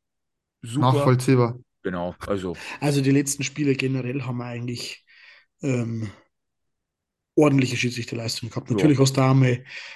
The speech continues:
Speaker 3: Fehler dabei und natürlich hast du da einmal, ähm, Fehlentscheidungen mit dabei, aber jetzt nichts Katastrophales.
Speaker 1: Ja, und es
Speaker 3: Oder
Speaker 1: waren
Speaker 3: man
Speaker 1: auch
Speaker 3: hat
Speaker 1: keine
Speaker 3: jetzt auch die
Speaker 1: spielentscheidenden
Speaker 3: letzten,
Speaker 1: Sachen dabei,
Speaker 3: genau,
Speaker 1: ne?
Speaker 3: man hat die
Speaker 1: Immer.
Speaker 3: letzten zehn Spiele gefühlt, äh, nicht das Gefühl gehabt, dass der Schiedsrichter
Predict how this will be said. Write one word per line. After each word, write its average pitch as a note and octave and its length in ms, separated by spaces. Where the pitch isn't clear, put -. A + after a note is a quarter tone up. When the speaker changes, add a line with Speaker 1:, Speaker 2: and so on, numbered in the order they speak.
Speaker 3:
Fehler D#3 260
dabei C#3 340
und C#3 60
natürlich C3 340
hast A#2+ 200
du B2+ 60
da A#2+ 160
einmal, A#2+ 260
ähm, A2 580
Fehlentscheidungen C#3 560
mit C3 160
dabei, C3 320
aber B2 200
jetzt - 160
nichts C3+ 260
Katastrophales. C3 960
Speaker 1:
Ja, G#2 200
und B2 120
es B2 80
Speaker 3:
Oder A#2+ 60
Speaker 1:
waren A#2+ 100
Speaker 3:
man B2 80
Speaker 1:
auch - 20
Speaker 3:
hat C3+ 60
Speaker 1:
keine C#3+ 80
Speaker 3:
jetzt C3+ 120
auch B2+ 120
die B2+ 60
Speaker 1:
spielentscheidenden B2 480
Speaker 3:
letzten, C#3+ 60
Speaker 1:
Sachen F2+ 260
dabei, E2 340
Speaker 3:
genau, C3+ 220
Speaker 1:
ne? C#3+ 60
Speaker 3:
man C#3 100
hat C3+ 100
die - 40
Speaker 1:
Immer. C3+ 100
Speaker 3:
letzten C3+ 240
zehn C#3 180
Spiele D#3 400
gefühlt, C#3+ 500
äh, C3 160
nicht B2+ 220
das C3+ 120
Gefühl - 200
gehabt, C3 200
dass C3 120
der - 60
Schiedsrichter C3+ 360